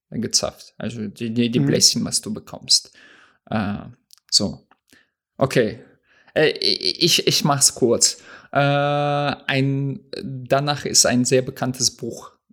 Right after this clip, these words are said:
Speaker 1: äh, geschrieben worden. Und von diesem Buch gibt es sehr viele,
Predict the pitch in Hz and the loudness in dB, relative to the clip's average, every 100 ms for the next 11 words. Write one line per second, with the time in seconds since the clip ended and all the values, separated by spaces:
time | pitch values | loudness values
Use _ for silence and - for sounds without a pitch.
0 | _ - 127 120 120 - 110 135 - _ | _ -6 -2 -2 -2 -6 -8 -10 -18 _
1 | - 120 - 123 120 101 101 - 127 - | -8 -2 -2 0 0 -2 -2 -4 -8 -16
2 | _ _ _ _ _ _ _ _ _ - | _ _ _ _ _ _ _ _ _ -8
3 | 123 113 113 117 120 117 127 135 - - | -4 -2 0 2 2 2 2 2 -2 -12
4 | - 107 - 120 - - - - 107 - | -10 -6 -2 2 2 0 -8 -18 -6 0
5 | 127 120 117 - 117 107 110 110 117 | 2 2 0 -6 -4 -4 -4 -8 -14